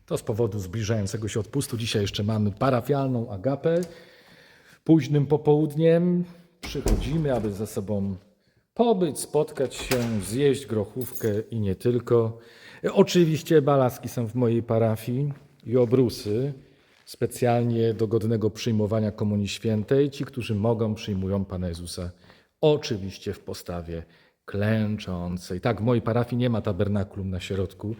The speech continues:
ale Kościół był, był budowany rzeczywiście w trudnym okresie, na początku lat osiemdziesiątych.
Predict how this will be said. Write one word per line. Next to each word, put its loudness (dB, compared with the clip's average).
ale -4
Kościół -4
był, 2
był 4
budowany 0
rzeczywiście -6
w -12
trudnym 4
okresie, 0
na -4
początku -2
lat 2
osiemdziesiątych. -2